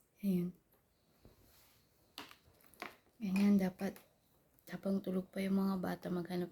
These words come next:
ng ibang gawain. Alam nyo, kahapon, pumunta ako ng, ano, ng bangko. Tapos, sabi nila sa akin,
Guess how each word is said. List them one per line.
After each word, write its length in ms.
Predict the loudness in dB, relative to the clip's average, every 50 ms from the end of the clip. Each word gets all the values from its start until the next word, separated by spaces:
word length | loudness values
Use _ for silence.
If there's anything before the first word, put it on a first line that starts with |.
| -6 -4
ng 160 | -4 -2 -2
ibang 240 | 0 0 0 0 0
gawain. 320 | -2 -4 -6 -6 -10 -12 -16 -20 _ _ -20 -20 -20 -18 -18 -20 -16 -2 4
Alam 240 | 8 12 12 12 12
nyo, 160 | 12 12 10
kahapon, 640 | 4 0 2 2 2 2 0 -2 0 0 -2 -2 -4 -10 _ -12
pumunta 560 | -6 -2 0 2 2 2 0 0 0 0 0
ako 80 | 0 2
ng, 400 | 4 4 4 4 4 2 2 2 0 0 -2 -6 -10 _ _ _ _ _ _ _ _ _ _ _ _ _ _ _ _ _ _ _ _ _ _ _ _ _ _ _ _ _ _ -4
ano, 280 | 0 0 2 4 4 4
ng 480 | 4 6 6 4 4 4 2 2 2 2
bangko. 800 | 2 2 2 4 2 2 0 -2 -4 -6 -6 -6 -8 -10 _ _
Tapos, 400 | -8 -8 -8 -4 -4 -4 -2 -2
sabi 240 | -2 0 2 2 2
nila 240 | 4 2 2 0 -2
sa 240 | -4 -6 -8 -8
akin, 240 | -8 -8 -8 -8 -8